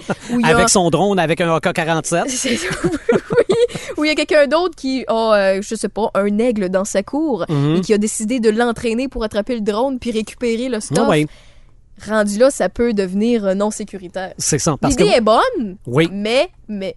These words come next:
Speaker 1: Parce que moi, les collisions de drones, ça m'inquiète, OK ? Parce que une collision de voiture, c'est jamais agréable, là, mais ça descend pas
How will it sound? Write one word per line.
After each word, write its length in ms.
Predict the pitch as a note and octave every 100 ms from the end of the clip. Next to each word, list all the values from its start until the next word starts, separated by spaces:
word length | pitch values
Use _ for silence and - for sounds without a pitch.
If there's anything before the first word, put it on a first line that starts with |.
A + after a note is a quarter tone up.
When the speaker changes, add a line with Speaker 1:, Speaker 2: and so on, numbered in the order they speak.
| -
Speaker 1:
Parce 180 | - C#3+
que 80 | -
moi, 180 | D3 A#3
les 140 | G#3
collisions 460 | - D3 A#2+ B2+ F3+
de 80 | B2
drones, 420 | B2+ D#3+ A3 F#3+ -
ça 220 | - D#3+
m'inquiète, 600 | D#3 B2 - B2 - - -
OK ? 220 | B2 F3 A3 -
Parce 260 | C#3+ -
que 260 | - A3 B3+ - - - - - -
une 140 | D3+
collision 420 | C#3 A3+ F#3 C4+
de 80 | D4+
voiture, 600 | C#3 C#3+ A#2 F#3 B3+ A3+ - -
c'est 280 | - - C#3
jamais 340 | A#2 C3+ E3
agréable, 600 | C3+ B2+ B2 B2+ D#3+ G#3+ E3+
là, 160 | F#3+ G3 - - - -
mais 160 | B2+ D3
ça 240 | - D#3
descend 560 | C3+ D3+ G#3 - F#3+ D#3
pas 120 | -